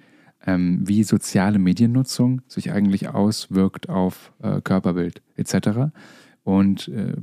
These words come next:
der Befund ist nicht überraschend, aber stützt doch das, was man eigentlich so im Allgemeinen annimmt. Also es führt zu Körperbildsorgen, zu Essstörungen, zu schlechter psychischer Gesundheit. Und die Mechanismen dahinter sind eben, dass man sich vergleicht, dass man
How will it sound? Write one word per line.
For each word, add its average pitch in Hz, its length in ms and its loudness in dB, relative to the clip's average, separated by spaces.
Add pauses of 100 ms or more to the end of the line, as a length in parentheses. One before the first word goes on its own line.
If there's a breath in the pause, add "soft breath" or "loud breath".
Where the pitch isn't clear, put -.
(160)
der 101 80 0
Befund 110 360 2
ist 107 100 0
nicht 110 340 2
überraschend, 104 680 0
aber 90 480 2
stützt - 420 0
doch 104 100 0
das, - 240 0
was 98 100 0
man 98 140 4
eigentlich 98 400 2
so 95 340 4 (460 loud breath)
im 92 260 0
Allgemeinen 92 560 4
annimmt. 92 540 0
Also 95 200 0
es - 220 -4 (260)
führt 143 400 2
zu - 140 0
Körperbildsorgen, 104 1040 2
zu - 160 -6
Essstörungen, 95 760 0 (300 loud breath)
zu 101 320 2 (200 soft breath)
schlechter 95 460 -2
psychischer - 540 -2
Gesundheit. 87 640 -4
Und 87 200 -4 (340 soft breath)
die 107 60 2
Mechanismen 104 520 4
dahinter 107 300 4
sind 101 180 4
eben, 101 180 2
dass 101 140 2
man 104 120 4
sich 101 180 0
vergleicht, 104 680 2
dass 101 160 -6
man 101 200 2